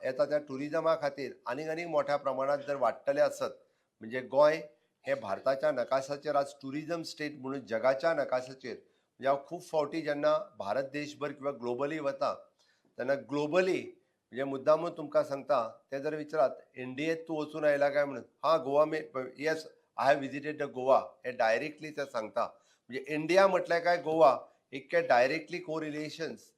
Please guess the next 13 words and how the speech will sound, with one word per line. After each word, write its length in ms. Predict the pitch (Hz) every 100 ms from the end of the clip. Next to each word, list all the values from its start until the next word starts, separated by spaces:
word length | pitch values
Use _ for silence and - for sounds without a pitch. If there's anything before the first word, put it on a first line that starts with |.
| _
हे 440 | 120 131 143 151 _ _ 101
जगाच्या 460 | 117 113 127 139 175
नकाशाचेर 600 | 151 135 131 139 135 147 151
गोंयचें 340 | 120 156 156 160
आसा. 320 | 120 - 98 - _ _ _ _ _ -
आनी 140 | 135
ती 220 | 151 190
वळख 520 | 202 180 180 180 - - -
ही 60 |
टिकोवन 380 | 156 160 170 170
दवरपा 380 | 143 135 135 151
खातीर 380 | 139 131 139 101
हांगासले 1000 | - _ _ 110 120 - 139 139 139 -